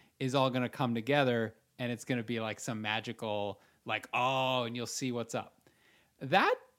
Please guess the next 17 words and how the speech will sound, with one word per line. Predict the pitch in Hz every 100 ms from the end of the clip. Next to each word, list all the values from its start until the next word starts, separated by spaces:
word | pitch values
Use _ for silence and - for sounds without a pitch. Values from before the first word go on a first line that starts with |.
| _ -
did | 165 180
not | 165 156 143
happen. | 127 127 123 151 294 381 - _ _ _ _ _ _ _ _ _ _ -
And | 165 165 160 156
so | - 180
there | 214 320
was | 381 311
just | - 202 196 185 - - - _ _ _ _ _
kind | - - 156 180
of | 180 151
this | 160 139 -
other | 139 156 147
story | - - 135 147 185
going | 202 226 254 302
that's | 180 143 - -
completely | - 135 - - 156 247 277 269
unresolved. | - 170 170 151 123 135 110 95 131 -